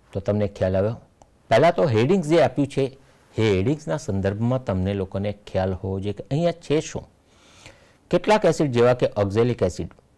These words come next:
એચ ટુ સી ટુ ઓ ફોર, જેમાં બે એચ આવેલા છે, અહીંયા ગણતરી. સલ્ફ્યુરિક એસિડ એચ ટુ એસ ઓ ફોર પણ પ્રબળ એસિડના સંદર્ભમાં છે. એચ થ્રી પી ઓ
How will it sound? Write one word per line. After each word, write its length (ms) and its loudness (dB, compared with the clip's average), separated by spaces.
એચ 140 -2
ટુ 200 -4
સી 80 -6
ટુ 220 -6
ઓ 100 -6
ફોર, 140 -10
જેમાં 380 0
બે 220 2
એચ 180 2
આવેલા 400 2
છે, 120 -10
અહીંયા 260 -2
ગણતરી. 360 -4
સલ્ફ્યુરિક 680 0
એસિડ 220 -4
એચ 120 -4
ટુ 200 2
એસ 100 -4
ઓ 140 -2
ફોર 140 -6
પણ 180 -2
પ્રબળ 380 2
એસિડના 400 -4
સંદર્ભમાં 680 -6
છે. 100 -18
એચ 220 -2
થ્રી 140 -2
પી 180 -2
ઓ 80 2